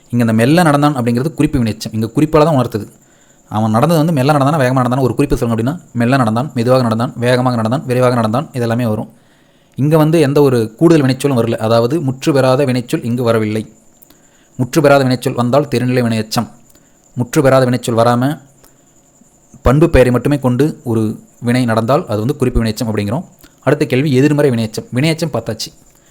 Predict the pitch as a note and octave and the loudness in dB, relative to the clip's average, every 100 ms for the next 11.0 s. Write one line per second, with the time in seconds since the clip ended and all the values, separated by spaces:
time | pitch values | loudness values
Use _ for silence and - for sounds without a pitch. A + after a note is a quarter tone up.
0 | _ _ C#3+ F#3 F3 D3 C3+ C#3 B2+ A#2+ | _ _ 2 4 2 2 0 0 -2 -2
1 | C#3 D#3+ A2 A2+ C3+ A2+ E3+ - _ _ | -4 -6 -4 0 2 0 -4 -10 _ _
2 | _ _ - C3+ D#3 D3 C#3+ E3 D#3+ E3+ | _ _ 0 4 4 2 2 4 6 6
3 | D#3+ C3+ C3 A#2 D#3 - A#2+ B2 B2+ D3 | 4 2 0 -2 -4 -4 0 2 2 0
4 | E3+ - _ - - - C3+ D#3 E3 - | -2 -12 _ -18 -16 -4 0 2 0 0
5 | A#2+ C#3 D#3+ D#3 D3+ F3 F#3 - B2 A#2+ | -2 2 4 4 4 2 0 -4 -4 -2
6 | - B2+ D3 D3+ B2+ C#3+ E3+ G3 A2+ C#3 | -2 2 2 2 2 0 -2 -2 -4 0
7 | D3 D3 D#3 D3+ D#3+ B2+ B2 A2+ A2 G#2+ | 2 2 2 2 0 0 -2 -8 -8 -12
8 | _ A#2 B2 A#2+ A#2 G#2 C3 - _ _ | _ -8 -4 -2 -2 -2 -6 -10 _ _
9 | _ _ _ _ _ _ _ _ _ - | _ _ _ _ _ _ _ _ _ -4
10 | A#2 C3 E3 E3 E3 F#3 B2 A#2 A#2 A2 | 2 6 6 6 6 2 2 0 0 0